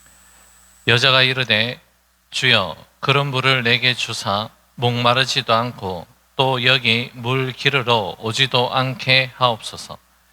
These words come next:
이르시되, "가서 내 남편을 불러오라." 여자가 대답하여 이르되, "나는 남편이 없나이다." 예수께서 이르시되, "내가 남편이 없다 하는 말이 옳도다. 너에게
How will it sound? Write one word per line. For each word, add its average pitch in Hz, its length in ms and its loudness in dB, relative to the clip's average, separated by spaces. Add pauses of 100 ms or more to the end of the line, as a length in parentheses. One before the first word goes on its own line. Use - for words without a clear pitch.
(460)
이르시되, 113 720 0 (260)
"가서 113 360 0
내 107 280 2
남편을 110 800 -2
불러오라." 104 760 -4 (720)
여자가 123 600 2 (160)
대답하여 135 480 2
이르되, 107 500 -6 (320)
"나는 117 540 0
남편이 131 640 0
없나이다." 120 680 -2 (560)
예수께서 131 560 0
이르시되, 113 680 -4 (380)
"내가 123 400 2
남편이 127 600 0
없다 123 340 0
하는 127 300 -2
말이 123 500 0
옳도다. 104 560 -6 (600)
너에게 107 580 0